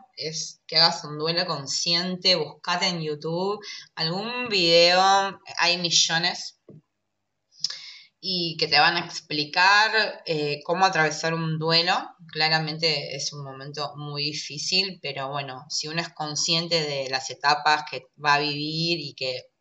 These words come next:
obviamente las va a vivir todas, no se va a saltar ninguna, em, las cosas se, se toman un poco más lógicas y uno empieza como a, a sanar más rápido, ¿m? Acá se ve eso, se ve una etapa de sanidad. No sé si esta persona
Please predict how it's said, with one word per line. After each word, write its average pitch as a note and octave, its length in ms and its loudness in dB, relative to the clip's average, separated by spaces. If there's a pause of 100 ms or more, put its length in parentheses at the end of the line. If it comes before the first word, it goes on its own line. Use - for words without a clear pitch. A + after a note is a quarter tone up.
obviamente D#3 560 0
las D#3+ 160 -2
va C#3+ 60 4
a D3 40 2
vivir D3+ 400 -4
todas, D3+ 280 2
no D3 80 -4
se D3 100 -4
va D3 80 -2
a D3+ 40 -2
saltar D#3+ 300 0
ninguna, F3+ 540 -2 (580)
em, D3+ 760 -2
las E3 160 -4
cosas A3 540 0
se, - 400 -2
se E3+ 200 -4
toman F#3 400 2
un F3 160 -4
poco F3 220 2
más E3 200 -2
lógicas G#3+ 760 4
y E3 60 -4
uno E3 100 -4
empieza D#3+ 420 -4
como C#3+ 300 -8 (160)
a, A2+ 260 0 (840)
a E3+ 100 2
sanar D#3+ 680 4
más E3+ 360 2
rápido, C#3+ 720 0 (100)
¿m? F3+ 240 -4 (440)
Acá A3 200 0
se G4 160 2
ve G#3+ 240 6
eso, - 480 -2
se - 180 -4
ve E3+ 60 -2
una A#3+ 120 2
etapa F3+ 340 2
de - 80 -6
sanidad. C#3 360 -4
No G#3+ 100 -2
sé A#4 100 2
si A#4 140 0
esta - 240 -4
persona F3+ 800 0